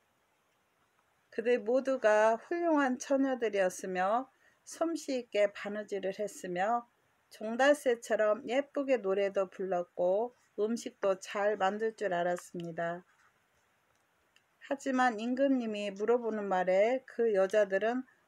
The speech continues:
우물쭈물 아무 대답도 못한 채로 대문 뒤에 숨어버리곤 할 뿐이었습니다. 마지막으로 농사꾼 소녀들의 차례가 되었어요.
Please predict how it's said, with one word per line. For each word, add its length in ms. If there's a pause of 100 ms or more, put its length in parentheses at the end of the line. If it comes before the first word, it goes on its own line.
(120)
우물쭈물 880
아무 280
대답도 520
못한 420
채로 600 (200)
대문 420
뒤에 240
숨어버리곤 840
할 180
뿐이었습니다. 1160 (1700)
마지막으로 1040
농사꾼 640
소녀들의 720
차례가 540
되었어요. 760